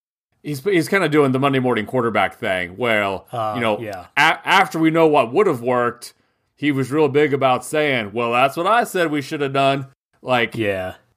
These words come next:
Speaker 1: and yes, it might have been true, but he played that up and maybe, maybe made a bigger deal about it than it actually was at the time. Um,
Speaker 2: Right.
Speaker 1: and then when we're looking at the film,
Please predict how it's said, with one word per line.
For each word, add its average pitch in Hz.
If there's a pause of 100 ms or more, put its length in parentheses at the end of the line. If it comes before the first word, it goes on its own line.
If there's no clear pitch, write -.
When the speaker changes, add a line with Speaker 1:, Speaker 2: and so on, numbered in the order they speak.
Speaker 1:
and 151
yes, 156
it 135
might 143
have 139
been 127 (200)
true, 147
but 120
he 135
played 135
that 127
up 127
and 120
maybe, 120
maybe 127
made 117
a 110
bigger 110
deal 113
about 107
it 104
than 110
it 107
actually 107
was 107
at 101
the 101
time. 98 (360)
Um, 107
Speaker 2:
Right. 113
Speaker 1:
and 120
then 113
when 110
we're 120
looking 113
at 107
the 110
film, 113